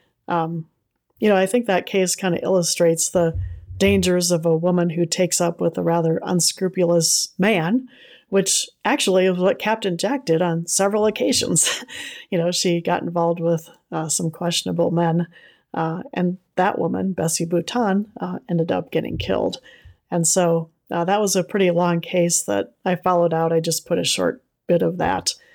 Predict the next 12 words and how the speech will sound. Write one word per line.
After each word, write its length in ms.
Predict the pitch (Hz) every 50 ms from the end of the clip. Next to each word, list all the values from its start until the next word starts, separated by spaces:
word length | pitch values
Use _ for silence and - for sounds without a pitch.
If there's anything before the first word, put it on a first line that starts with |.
| - _ _ _ _
in 200 | - 185 170 165
the 280 | 156 156 151 156 151 147 - _ _ _
book, 360 | 190 240 - - 185 - - - - _ _ _ -
but 320 | 190 175 165 - - _ _ _ _ _ _ -
the 220 | 180 170 160 156 165
murderer 440 | 190 185 180 190 180 170 165 175
was 200 | 170 165 170 165
eventually, 720 | - 160 165 156 156 156 - - - - - - - - _ - - _ _ _ _ _ _ _ _ _
uh, 220 | - - - 175 165 _
found 400 | - 208 180 165 160 180 226 254 - - - - _ _ -
and, 320 | - 175 165 - 165 160 - - - _ _ _ _ _ _ - -
uh, 180 | - - 160